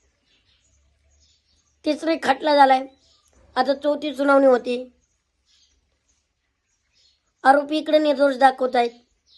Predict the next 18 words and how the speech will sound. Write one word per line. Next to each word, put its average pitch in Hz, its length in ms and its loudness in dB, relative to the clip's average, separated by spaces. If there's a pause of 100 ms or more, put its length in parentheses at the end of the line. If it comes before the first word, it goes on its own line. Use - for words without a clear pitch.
(640)
इकडे 311 200 2
परत. 330 340 2 (640)
मग 320 240 2 (200)
असा 233 380 -2
एक 370 240 -2
प्रश्न 311 380 2
होतोय 262 380 2
का, 214 360 0 (580)
असा - 160 -2
एक 302 200 0
प्रश्न 277 280 -2
उपस्थित 277 560 -2
राहतोय 254 340 -4
का 214 340 -2 (760)
की 349 440 0 (960)
याच्यातून 285 720 0
सगळ्यांना 247 640 -2
सावरण्यासाठी 254 1500 0